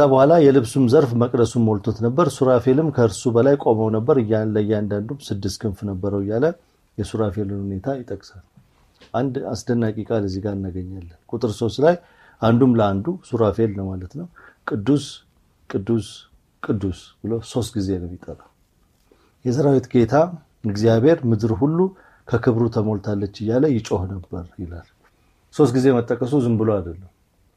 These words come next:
አንዳንድ ጊዜ ሰዎች ሲጸልዩ ቅዱስ ቅዱስ ይላሉ ሁለት ጊዜ። እሱ ልክ አይደለም። መጽሐፍ ቅዱስ እንደሚለን ከሆነ ሶስቴ ነው የሚጠቀሰው። ይህም እንግዲህ የራሱ ምክንያት እንዳለ ወደ ኋላ ላይ እንመለከታለን። ከዛ በኋላ ግን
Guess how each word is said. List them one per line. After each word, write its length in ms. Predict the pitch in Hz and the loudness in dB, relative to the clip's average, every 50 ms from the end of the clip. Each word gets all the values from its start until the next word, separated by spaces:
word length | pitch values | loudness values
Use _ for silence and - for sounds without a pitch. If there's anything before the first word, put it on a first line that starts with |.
| _ _ _ _ _ _ _ _ _ _ | _ _ _ _ _ _ _ _ _ _
አንዳንድ 200 | 110 107 113 110 | -6 -4 -2 -2
ጊዜ 160 | 110 117 127 113 | 0 0 0 0
ሰዎች 240 | 113 123 117 113 101 | 0 0 0 0 -2
ሲጸልዩ 420 | - 113 - 123 117 113 135 143 127 - - - | -4 -4 -2 -2 0 0 2 0 0 -2 -4 -8
ቅዱስ 280 | - 123 107 110 107 - | -10 -6 -6 -4 -6 -6
ቅዱስ 260 | - 104 98 113 104 - | -8 -6 -6 -6 -4 -4
ይላሉ 260 | 104 87 92 90 85 85 | -4 -4 -4 -6 -6 -6
ሁለት 260 | 92 98 104 98 - | -4 -4 -4 -4 -4
ጊዜ። 180 | - 92 82 - - _ _ _ _ _ | -6 -12 -12 -14 -16 _ _ _ _ _
እሱ 120 | _ _ - | _ _ -8
ልክ 160 | 120 107 - 104 | -8 -6 -4 -4
አይደለም። 380 | 95 85 82 85 - _ _ _ _ _ _ _ _ _ _ _ - | -6 -6 -8 -12 -16 _ _ _ _ _ _ _ _ _ _ _ -6
መጽሐፍ 220 | 110 113 113 107 104 | -2 -2 0 0 -2
ቅዱስ 240 | - 110 113 101 107 | -4 -6 -4 -4 -2
እንደሚለን 480 | 113 110 110 101 104 110 107 110 107 | -2 -2 -2 -2 -2 -2 -4 -4 -4
ከሆነ 220 | 101 - 117 123 151 147 143 | -6 -4 -4 -2 -2 -4 -6
ሶስቴ 300 | - - 135 117 117 - 117 | -6 -4 -4 -4 -2 -2 -4
ነው 140 | 101 90 90 | -4 -4 -4
የሚጠቀሰው። 580 | 90 90 - - - - - 90 87 - - _ _ _ _ _ _ _ _ _ _ _ _ | -8 -10 -12 -14 -14 -12 -12 -12 -14 -16 -20 _ _ _ _ _ _ _ _ _ _ _ _
ይህም 200 | 101 98 107 113 113 117 - - - | -4 -2 -2 -2 -2 -4 -6 -10 -10
እንግዲህ 300 | - 98 98 101 123 123 | -8 -6 -4 -2 0 2
የራሱ 360 | 117 107 101 104 101 95 - 110 104 104 107 - _ _ _ _ _ _ _ _ - | 2 2 2 0 -2 -4 -4 -8 -8 -8 -12 -18 _ _ _ _ _ _ _ _ -10
ምክንያት 340 | 107 - 113 113 113 101 | -8 -2 0 0 0 0
እንዳለ 260 | - 104 101 117 127 143 | 0 0 2 4 4 6
ወደ 160 | 143 123 107 107 | 6 6 4 4
ኋላ 180 | 101 104 107 104 | 2 2 2 0
ላይ 140 | 104 104 104 | 0 0 0
እንመለከታለን። 840 | 101 98 98 95 95 90 92 90 - 90 87 92 92 87 87 95 - _ _ _ _ _ _ _ _ _ _ _ _ - | 0 -2 -2 -2 -4 -6 -6 -8 -10 -10 -10 -8 -10 -10 -10 -14 -20 _ _ _ _ _ _ _ _ _ _ _ _ -2
ከዛ 160 | - 127 127 170 185 | 2 4 6 6 6
በኋላ 260 | 165 160 151 151 151 147 | 8 6 6 6 6 4
ግን 200 | 127 117 127 135 | 4 2 0 0